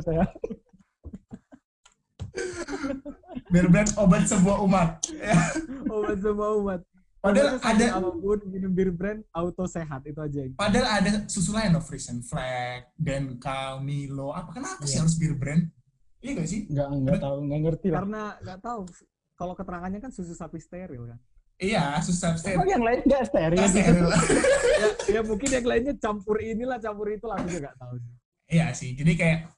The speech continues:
Speaker 2: beruntung lah Beer Brand udah punya brand awareness segede itu gitu. Jadi kayak orang apa-apa carinya Beer Brand gitu. Mana ada kan sakit minum Frisian Flag, mana ada. Abis ini aku, abis ini aku ditawari endorse ini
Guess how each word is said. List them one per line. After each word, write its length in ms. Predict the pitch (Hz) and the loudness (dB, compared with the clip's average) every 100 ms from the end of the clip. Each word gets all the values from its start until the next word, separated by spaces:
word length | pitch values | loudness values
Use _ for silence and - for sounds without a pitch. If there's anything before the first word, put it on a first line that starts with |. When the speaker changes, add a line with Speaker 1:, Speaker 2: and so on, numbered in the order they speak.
| _ - _ _ _ _ | _ -20 _ _ _ _
Speaker 2:
beruntung 360 | 170 208 220 233 | 6 6 6 2
lah 400 | 226 170 - - | 2 2 -2 -8
Beer 160 | 156 165 | 4 8
Brand 320 | 165 180 170 | 8 8 4
udah 140 | 160 156 | 2 0
punya 280 | 165 156 156 151 - - | 0 0 -2 -6 -10 -6
brand 240 | 156 151 160 | -2 0 2
awareness 560 | 160 160 160 160 - | 2 4 2 2 0
segede 400 | 160 135 127 143 | -2 -4 -4 -4
itu 320 | 147 143 147 143 | -2 -4 -6 -6
gitu. 140 | 131 - 151 | -10 -14 -14
Jadi 140 | - 175 | -6 -2
kayak 200 | 170 - - 208 _ - - | 0 -2 -4 -14 _ -16 0
orang 240 | 170 185 185 | 4 4 4
apa-apa 480 | 185 185 196 196 - | 4 2 0 -2 -2
carinya 400 | 180 170 185 185 170 - _ _ | 2 2 2 -2 -8 -16 _ _
Beer 240 | 151 147 143 | -8 -8 -4
Brand 240 | 156 139 | -4 -4
gitu. 160 | 127 117 | -6 -4
Mana 320 | 135 196 240 | 0 0 0
ada 80 | 208 | 0
kan 160 | 226 | -2
sakit 400 | 214 190 185 214 - _ _ | -4 -6 -6 -8 -8 _ _
minum 240 | 214 208 214 | -4 0 0
Frisian 320 | 196 170 196 | 0 -2 -2
Flag, 160 | 196 170 | -4 -8
mana 200 | - - 107 160 | -12 -16 -6 0
ada. 200 | 160 113 - _ _ _ _ _ _ 202 - 202 - 269 - - | 0 -2 -10 _ _ _ _ _ _ -8 -6 -10 -14 -20 -18 -6
Abis 200 | 151 160 214 | 2 4 6
ini 120 | 233 | 4
aku, 400 | 240 247 247 - | 4 2 -2 -4
abis 220 | 190 190 233 | 0 2 4
ini 120 | 240 | 6
aku 240 | 240 240 208 | 4 2 4
ditawari 320 | 202 196 202 | 4 4 4
endorse 320 | 214 202 - | 4 4 2
ini 160 | 160 | -2